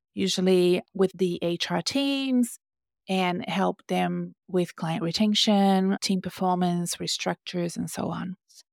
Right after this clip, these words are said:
I'm always on call for my private clients, so even when I'm not coaching, I have one or two clients who would need me every day. So that's how I roll. Welcome. And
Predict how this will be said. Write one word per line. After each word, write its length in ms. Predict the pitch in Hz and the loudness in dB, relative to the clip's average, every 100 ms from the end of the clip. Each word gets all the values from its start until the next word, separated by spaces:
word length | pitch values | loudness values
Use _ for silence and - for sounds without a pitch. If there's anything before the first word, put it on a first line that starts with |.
| _ _ - | _ _ 0
I'm 180 | 208 208 | 0 2
always 480 | 214 214 220 226 226 | 4 6 6 6 4
on 240 | - 196 196 | 2 0 -2
call 440 | - 180 180 202 | 0 4 6 4
for 160 | - 208 | 4 0
my 160 | 185 | 0
private 360 | - 180 175 - | 0 2 2 0
clients, 540 | 202 220 262 294 262 | 2 4 4 2 -2
so 320 | - 185 175 190 _ | 2 2 2 -2 _
even 260 | 220 208 196 | 0 2 0
when 180 | 196 180 | -2 -4
I'm 160 | 175 | -2
not 320 | 175 180 180 - _ _ _ _ | 4 6 6 2 _ _ _ _
coaching, 720 | - 180 180 - 175 175 - - | 0 2 2 -2 -2 -4 -8 -6
I 300 | 170 165 165 | -6 -4 -4
have 260 | 165 165 | -4 -6
one 140 | 160 165 | -8 -8
or 60 | |
two 180 | - - | -6 -8
clients 580 | - - - - - - _ _ _ - | -6 -6 -4 -6 -8 -12 _ _ _ 0
who 60 | |
would 140 | 185 180 | 0 2
need 240 | 185 175 | -2 -2
me 280 | 170 165 170 | -2 -2 -4
every 240 | 175 170 170 | -4 -4 -2
day. 440 | 175 170 170 165 | -2 0 -2 -4
So 520 | 170 - 170 170 170 180 _ _ _ _ _ _ _ | -8 -8 -6 -4 -6 -10 _ _ _ _ _ _ _
that's 360 | 196 185 185 - | 2 4 4 0
how 260 | - 185 | 2 6
I 160 | 190 185 | 8 8
roll. 640 | 180 202 294 285 156 147 - | 8 8 10 8 6 -2 2
Welcome. 720 | 180 214 - 359 240 165 - | 6 6 6 8 8 6 -2
And 560 | - 175 175 175 185 | 0 2 2 2 2